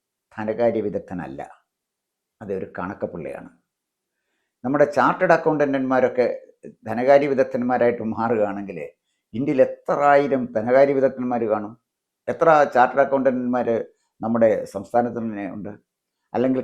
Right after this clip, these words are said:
കമ്പനി സെക്രട്ടറിഷിപ്പ് പാസ്സായ ആളുകൾ എത്ര പേര് ഉണ്ട്? അവരൊക്കെ ധനകാര്യ വിദഗ്ധന്മാരാണെന്ന് പറയാൻ തുടങ്ങിയാൽ എന്ത് ചെയ്യും? അപ്പോൾ മലയാള മനോരമ ഇവിടെ ചെയ്തത് ധനകാര്യ വിദഗ്ധൻ എന്ന പേരിൽ മനോരമ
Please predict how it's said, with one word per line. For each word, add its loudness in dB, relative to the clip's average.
കമ്പനി 0
സെക്രട്ടറിഷിപ്പ് -2
പാസ്സായ 0
ആളുകൾ -2
എത്ര -2
പേര് 0
ഉണ്ട്? -12
അവരൊക്കെ 2
ധനകാര്യ 4
വിദഗ്ധന്മാരാണെന്ന് 0
പറയാൻ 2
തുടങ്ങിയാൽ -4
എന്ത് -6
ചെയ്യും? -14
അപ്പോൾ 2
മലയാള 2
മനോരമ 0
ഇവിടെ -6
ചെയ്തത് -12
ധനകാര്യ 4
വിദഗ്ധൻ 0
എന്ന -2
പേരിൽ -6
മനോരമ 0